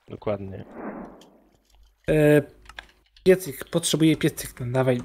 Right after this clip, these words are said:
Speaker 2: dawaj, rób, rób, rób ten wielki piecyk, bo jestem taki ciekawy tego wszystkiego.
Speaker 1: Spoko, dobra. E, jak chcesz, to ci mogę zrobić taki fajny motyw, że będziesz mógł sobie podejrzeć, co ja craftuję. Jeżeli się skraftuje jeszcze raz workbencha,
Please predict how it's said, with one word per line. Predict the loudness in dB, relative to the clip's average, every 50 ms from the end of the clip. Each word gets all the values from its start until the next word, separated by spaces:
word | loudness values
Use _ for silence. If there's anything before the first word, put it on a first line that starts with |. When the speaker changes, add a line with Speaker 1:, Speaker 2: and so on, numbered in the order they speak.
| 0
Speaker 2:
dawaj, | 2 2 4 4 4 4
rób, | 4 2 2
rób, | 0 0 0 0 0
rób | 2 2 2 2 2
ten | 2 2 4 4
wielki | 4 4 2 2 -2 -2
piecyk, | 0 0 2 2 2 2
bo | 4 4
jestem | 4 4 2 0 -2 -2
taki | -2 -2 -4 -4
ciekawy | -4 -4 0 0 2 2 0 -2 -6
tego | -8 -10 -10 -8 -8
wszystkiego. | -8 -8 -8 -6 -6 -6 -6 -6 -8 -12 -14 -16 -16 -16 -16 -18 -20 -20 _
Speaker 1:
Spoko, | -8 -6 -4 -2 -2 -2 -2 -4 -4 -2
dobra. | -2 -2 -2 -2 -2 -2 -4 -4 -6 -10 _ _ -20
E, | -16 -12 -12 -10 -10 -10 -12 -12 -14 -16 -18 -20 _ _ _ _ _ _ _ _ _ _ -16
jak | -12 -6
chcesz, | -2 0 0 0 0
to | -2 -4
ci | -6 -6
mogę | -4 -4 -4 -2 -2
zrobić | -4 -4 -6 -8 -10 -10
taki | -10 -10 -12 -8
fajny | -6 -4 -4 -4 -4 -4
motyw, | -4 -6 -6 -6 -8 -8
że | -6 -4 -2
będziesz | -4 -4 -4 -8 -10
mógł | -12 -12 -10
sobie | -10 -8 -8 -6 -8 -8
podejrzeć, | -8 -6 -4 -2 -2 -2 -2 -4 -6
co | -4 -4
ja | -2 -4 -4
craftuję. | -6 -10 -12 -10 -8 -6 -4 -2 -2 -2 -4 -6 -8 -14 -20 _ _ _ _ _
Jeżeli | -8 -6 -4 -2 -2 -2 -2
się | -2 -2 -2
skraftuje | -4 -6 -4 -4 -4 -4 -4 -6 -8 -6 -4 -2 -2 -2
jeszcze | -2 -2 -4 -4 -2 -2
raz | -2 -2 -2 -4
workbencha, | -4 -4 -4 -4 -4 -6 -4 0 0 0 0 0 -2 0 2 2 2 2 0